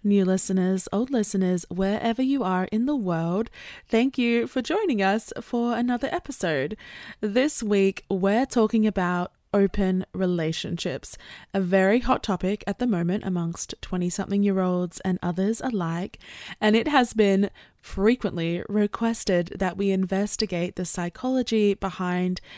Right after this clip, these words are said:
this non-monogamous arrangement. So that's what we're going to do today, from the very basics of what they actually entail, the boundaries, the dynamics, and why they are seemingly becoming increasingly popular amongst this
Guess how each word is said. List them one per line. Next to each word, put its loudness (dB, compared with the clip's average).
this -2
non-monogamous 0
arrangement. -2
So -2
that's -2
what -4
we're 0
going 2
to 2
do 2
today, -2
from -2
the 0
very 0
basics 2
of 2
what 2
they 0
actually -2
entail, -2
the -2
boundaries, 4
the 0
dynamics, -2
and 2
why 2
they 4
are 0
seemingly 2
becoming -2
increasingly 2
popular -4
amongst 0
this -2